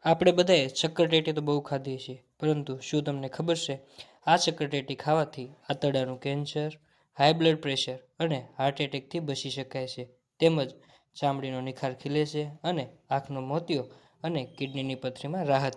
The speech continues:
થાય છે. શક્કરટેટીના આવા જ ફાયદા જાણવા માટે આ વીડિયોને છેલ્લે સુધી જોવાનું ભૂલતા નહીં. શક્કરટેટીના ફાયદા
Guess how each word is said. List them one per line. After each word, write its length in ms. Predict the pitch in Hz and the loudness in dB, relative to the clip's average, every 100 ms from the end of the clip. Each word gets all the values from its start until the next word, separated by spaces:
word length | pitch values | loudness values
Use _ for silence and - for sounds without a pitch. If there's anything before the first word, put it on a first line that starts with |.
| - | -6
થાય 200 | 135 127 | -6 -6
છે. 240 | - - - _ _ _ _ _ _ _ _ - | -10 -20 -20 _ _ _ _ _ _ _ _ -14
શક્કરટેટીના 760 | - 165 170 185 175 156 143 131 | -4 -2 0 2 2 0 -2 2
આવા 220 | 143 165 | 4 4
જ 100 | 160 | 2
ફાયદા 320 | 151 147 147 | 0 2 2
જાણવા 280 | 143 143 143 | 2 0 0
માટે 480 | 165 180 131 - - | 0 0 -2 -4 -4
આ 60 | 143 | 0
વીડિયોને 440 | 143 143 147 196 | 0 0 0 -2
છેલ્લે 400 | 196 - 147 143 | -2 -6 -4 -4
સુધી 280 | 135 135 135 | -6 -8 -8
જોવાનું 360 | 135 135 175 | -4 -4 -4
ભૂલતા 420 | 190 - 143 139 135 | -6 -10 -10 -8 -8
નહીં. 280 | 131 127 - _ _ _ _ _ _ _ _ _ | -8 -14 -18 _ _ _ _ _ _ _ _ _
શક્કરટેટીના 680 | - 160 160 165 160 156 151 | -4 -2 2 4 4 2 0
ફાયદા 380 | 147 170 185 135 | 0 2 2 2